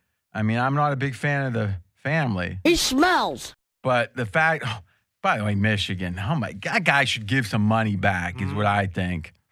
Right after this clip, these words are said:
Speaker 1: But anyway, I actually like this, but Harbaugh's had Belich-, at least Belichick hasn't had Harbaugh's number as much as you might think. They went up there, what, twice and beat him in the playoffs?
Speaker 3: Yeah, and now Belichick only has six days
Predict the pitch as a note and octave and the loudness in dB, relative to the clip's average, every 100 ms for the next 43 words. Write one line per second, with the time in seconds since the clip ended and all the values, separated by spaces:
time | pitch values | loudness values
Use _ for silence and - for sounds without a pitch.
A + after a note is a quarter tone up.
0 | _ _ _ _ _ _ _ _ _ _ | _ _ _ _ _ _ _ _ _ _
1 | _ _ _ _ _ _ C3+ C3 A2+ G2+ | _ _ _ _ _ _ 2 2 4 2
2 | F2+ F2 E2+ - _ _ _ _ _ _ | -2 -4 -8 -12 _ _ _ _ _ _
3 | - E3+ A3 E3 C3+ A#2+ A2 C#3 D#3 - | -4 0 2 2 0 0 0 0 -2 -2
4 | G#2+ F#2+ F2 A2 - _ G2 - D3+ A3+ | -2 -2 -6 -10 -12 _ -12 -6 0 0
5 | C4+ C4 D3 F3 G#3 D#3+ - - - C3+ | 0 -2 0 2 2 0 -6 -12 -14 -6
6 | D#3+ F3+ - - G3 G#3+ - G3 F#3 F3+ | -4 -4 -6 -4 -2 -2 0 0 2 0
7 | D#3 D#3+ D3 C#3 A#2 B2 A2 F#2 F2 F2 | 2 2 2 0 2 2 2 0 -4 -4
8 | F2 D#2 B1+ - _ _ - G2 G#2 G2+ | -6 -6 -8 -12 _ _ -10 -2 -2 -2
9 | G#2 F#2+ G2 G#2+ G2+ F#2+ F#2 A2 A2 C#3+ | -4 -6 -6 -2 0 0 -2 -4 -2 0
10 | F3 E3 D3 D#3 D3+ - - A#2 D#3 E3 | 0 0 0 0 0 -2 -2 -2 -2 -2
11 | C3+ D3+ D3+ A2+ A2 G#2+ C#3+ G3+ A#3+ C3+ | -2 -2 -2 -4 -2 0 0 -2 -4 -6
12 | A#2 C3 D#3+ C3 D#3 D#3 - E3 D#3+ D#3 | -8 -4 -4 -2 -4 -4 -4 -6 -4 -6
13 | C#3 D3+ - D3+ - F#3+ F#3 G#2 - | -4 -4 -4 -8 -6 -4 -4 -8 -14